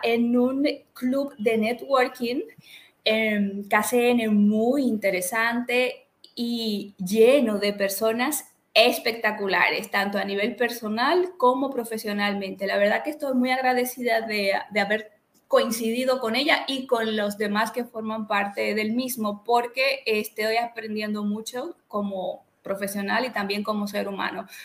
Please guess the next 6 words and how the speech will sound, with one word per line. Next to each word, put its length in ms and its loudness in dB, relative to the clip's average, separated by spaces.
que 140 4
es 160 0
lo 60 -2
importante. 640 -4
Pilar 580 4
es 460 2